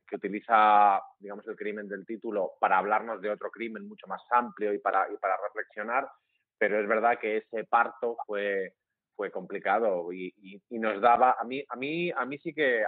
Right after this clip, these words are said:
Álvaro confiaba más, pero yo, yo no las tenía todas conmigo, ¿eh? Porque cuando Ryan Murphy se pone petardo es muy petardo también, hace buenas series,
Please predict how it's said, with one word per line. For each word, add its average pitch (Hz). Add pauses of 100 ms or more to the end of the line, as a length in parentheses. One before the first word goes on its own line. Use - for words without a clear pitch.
Álvaro 143
confiaba 123
más, 131
pero 131
yo, 120
yo 123
no -
las -
tenía 107
todas 92
conmigo, 95
¿eh? 104
Porque 87
cuando 90
Ryan 107
Murphy 120
se 120
pone 117
petardo 113
es 123
muy 135
petardo 92
también, 117 (100)
hace -
buenas 95
series, 101